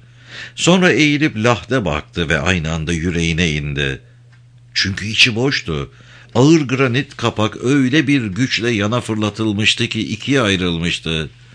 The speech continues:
Lahdin içinde sadece dört kavanozun parçaları vardı. Kralın bağırsaklarını, karaciğerini ve diğer iç organlarını koymak için mermerden oyulan türde kavanozlardı bunlar.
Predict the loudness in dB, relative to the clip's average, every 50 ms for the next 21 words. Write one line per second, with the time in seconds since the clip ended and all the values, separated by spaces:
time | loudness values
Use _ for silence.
0 | -20 -20 -18 -18 -16 -18 -14 -8 0 2 2 2 2 0 -2 0 0 2 2 2
1 | 2 0 0 2 0 0 0 0 0 0 0 2 2 2 2 4 4 4 2 2
2 | -2 -4 -2 -2 0 0 0 -2 -2 -2 -2 -2 -2 -2 -2 -2 -2 0 0 -2
3 | -2 0 0 0 0 0 0 0 2 0 0 0 -2 -2 -2 -4 -4 -6 -12 -20
4 | -20 -20 -20 -20 -20 -20 -10 0 2 4 4 6 6 4 4 2 2 2 2 2
5 | 2 0 -2 -2 -2 -2 -2 -2 -2 0 0 0 0 0 0 0 -2 0 0 0
6 | 0 0 0 2 0 0 0 0 0 0 0 0 0 0 0 0 0 0 -2 -4
7 | -4 -2 -2 -2 -2 -2 -2 -2 -4 -2 -2 -2 -2 -2 -2 -2 -4 -4 -2 -2
8 | -2 -2 0 -2 -2 -2 -2 -2 -2 0 0 0 -2 -2 -2 0 2 4 4 4
9 | 2 0 0 0 0 0 0 0 0 0 0 0 0 0 0 0 -2 -2 -2 -4
10 | -2 -2 -2 0 0 -2 -2 -2 -2 -2 0 0 0 0 0 0 0 0 2 2
11 | 2 2 0 -2 -2 -2 -2 -2 0 0 0 -2 -2 -6 -10